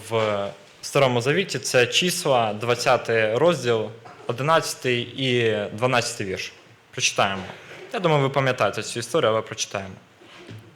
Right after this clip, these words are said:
«При цьому Мойсей, піднявши свою руку, двічі вдарив об скелю своїм посохом. І ринула велика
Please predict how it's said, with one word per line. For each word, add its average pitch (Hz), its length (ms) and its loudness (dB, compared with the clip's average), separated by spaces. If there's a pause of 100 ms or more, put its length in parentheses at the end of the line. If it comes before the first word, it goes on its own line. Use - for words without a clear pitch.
(680)
«При 147 120 -2
цьому 196 260 6
Мойсей, 170 600 4
піднявши 160 580 2
свою 139 340 4
руку, 156 440 2
двічі 127 480 0
вдарив 151 580 4
об 123 140 -4
скелю 160 480 2
своїм 147 420 -2
посохом. - 500 -4 (1080)
І 131 120 4
ринула 202 380 6
велика 147 600 2